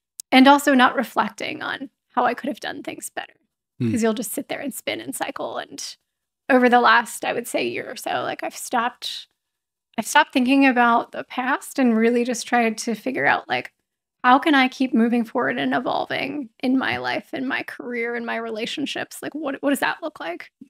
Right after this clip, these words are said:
Speaker 2: So where are you at now?
Speaker 1: Still evolving. <laughs>
Speaker 2: Yeah. So
Speaker 1: Yeah.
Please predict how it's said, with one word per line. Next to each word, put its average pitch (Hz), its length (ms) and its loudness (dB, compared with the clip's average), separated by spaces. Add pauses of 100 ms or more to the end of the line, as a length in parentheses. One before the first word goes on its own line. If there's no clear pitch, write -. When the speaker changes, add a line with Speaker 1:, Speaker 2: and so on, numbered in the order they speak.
(120)
Speaker 2:
So 113 100 -10
where 104 120 0
are - 20 -2
you 101 80 -2
at 92 120 -8
now? 104 240 -8 (920)
Speaker 1:
Still 240 240 4
evolving. 220 440 4 (220)
<laughs> 277 240 0
Speaker 2:
Yeah. 110 340 2
So - 140 2
Speaker 1:
Yeah. 135 300 6